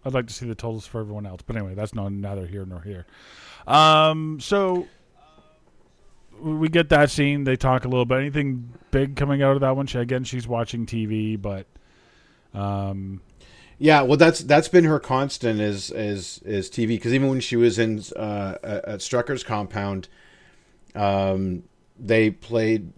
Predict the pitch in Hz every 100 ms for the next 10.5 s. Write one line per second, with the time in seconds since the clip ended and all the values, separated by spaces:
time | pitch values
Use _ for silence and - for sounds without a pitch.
0 | - 113 104 113 - 113 110 104 101 110
1 | 104 98 170 175 131 107 - 104 95 87
2 | 80 104 98 98 98 107 110 - 101 104
3 | 104 107 - 101 92 113 101 98 85 95
4 | 95 92 92 92 95 107 101 92 - -
5 | 117 101 82 107 117 - 87 95 95 92
6 | 104 104 95 92 95 - 95 104 95 95
7 | _ _ _ _ - 127 107 107 _ _
8 | _ - - - 104 98 95 95 101 92
9 | - - - 110 107 117 _ _ _ _
10 | _ - 123 110